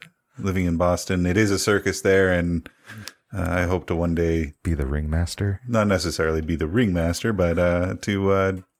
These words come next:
Speaker 1: draw some attention through my attire to my business.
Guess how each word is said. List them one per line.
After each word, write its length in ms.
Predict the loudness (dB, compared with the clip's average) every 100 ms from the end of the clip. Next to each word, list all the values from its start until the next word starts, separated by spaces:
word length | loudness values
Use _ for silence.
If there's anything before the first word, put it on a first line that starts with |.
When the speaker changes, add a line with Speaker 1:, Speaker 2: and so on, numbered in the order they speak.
| _
Speaker 1:
draw 200 | 0 2
some 180 | 2 -2
attention 640 | -2 -2 -2 -2 0 0 -2 _ _
through 320 | -8 -2 -2
my 320 | 0 -2 -2 -6
attire 480 | -6 -4 -2 -2 -4
to 340 | -6 -6 -8 -10 _ -18 -16 -18 -16 -4
my 100 | -2
business. 540 | 0 -2 -4 -8 -10